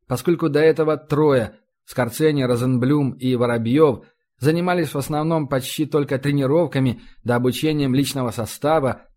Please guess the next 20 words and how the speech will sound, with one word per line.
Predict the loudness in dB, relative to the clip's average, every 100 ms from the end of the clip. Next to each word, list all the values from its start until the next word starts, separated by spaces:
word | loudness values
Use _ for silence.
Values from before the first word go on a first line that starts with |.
| _
а | 0
адмирал | 2 2 2 2 0
тянул | -2 0 0
на | -2
себе | 0 0
огромный | 0 0 0 0
объём | 0 0 0
планирования | -2 0 2 2 2 0 0 -4 -8 _
и | -6
текущее | -4 -2 -2 0 0
обеспечение – | -2 -4 0 0 0 -2 -2 -2 -6 _ _ _
к |
настоящему | -4 0 0 0 -2 -2
моменту | -2 -2 -2 -2 -2 -4 -6 _
из | -2 -2 -4
изготовленного | -4 -2 -2 0 0 0 2 0
им | 0 -4 -4 -4
удалось | -4 -2 -2
потрогать | -4 -4 -4 -4 -4 -6
руками | -6 -4 -2 -2 -4